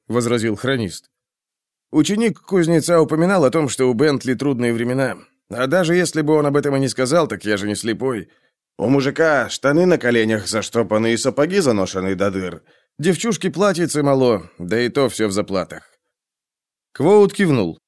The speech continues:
Лицо у него сделалось мрачным. Их южное поле затапливало два года кряду, а весной у них обе их козы пали. Даже в самые лучшие времена для них этот год выдался бы тяжёлым. А они ещё второго ребёнка завели.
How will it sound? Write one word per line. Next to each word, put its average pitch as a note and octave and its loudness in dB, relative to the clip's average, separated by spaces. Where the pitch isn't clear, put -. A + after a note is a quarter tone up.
Лицо G2 0
у F3 4
него D#3+ 2
сделалось G2+ 0
мрачным. F#2+ -2
Их C#3 4
южное D3+ 6
поле D#3+ 4
затапливало A2+ 2
два G#2+ 2
года G2+ 2
кряду, F#2+ 0
а A#2 0
весной G3 4
у A3 4
них G#3+ 2
обе G3 4
их F3+ -4
козы F3 2
пали. F2+ 0
Даже G2 0
в F#2 -8
самые C#3 2
лучшие C3 2
времена B2+ 0
для B2 0
них C#3 0
этот B2+ -2
год A2+ 0
выдался G#2 0
бы G2 -2
тяжёлым. F2 -4
А F2+ 0
они E3 2
ещё F3+ 2
второго F3 2
ребёнка D3 2
завели. F#2+ -2